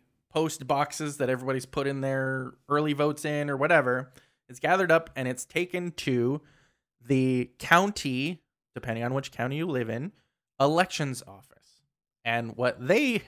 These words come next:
have a bunch of different responsibilities, um, one of which is they, where is it?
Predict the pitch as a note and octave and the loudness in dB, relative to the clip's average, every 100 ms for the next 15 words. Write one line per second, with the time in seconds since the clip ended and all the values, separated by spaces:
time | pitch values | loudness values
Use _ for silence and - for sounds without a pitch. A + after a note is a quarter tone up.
0 | - C3+ C3+ B2 A#2 A2 C4+ B3+ C3+ C3 | 4 4 4 0 -4 2 2 2 -2 -2
1 | C3 A#2 A#2+ - A#2 G#2+ A2 A2 A2 C#3+ | -4 -6 -6 -4 -6 -6 -8 -6 -6 -8
2 | G#3 - _ _ _ _ _ _ _ A#2+ | -10 -16 _ _ _ _ _ _ _ 2
3 | B2 A#2+ A#2+ A#2+ - _ - E3 A#3+ D#3+ | 4 4 2 -2 -10 _ 4 8 8 6
4 | A#2+ B2 - - - _ _ _ _ _ | 4 0 0 -10 -14 _ _ _ _ _
5 | _ _ B2+ B2+ B2 B2 - _ _ _ | _ _ 0 2 2 2 -2 _ _ _
6 | A#2 A2+ B2 B2 B2+ B2+ C3+ C3 - _ | -12 0 4 6 4 4 4 2 0 _
7 | - A#2 A2+ A2+ | -4 -2 -2 -4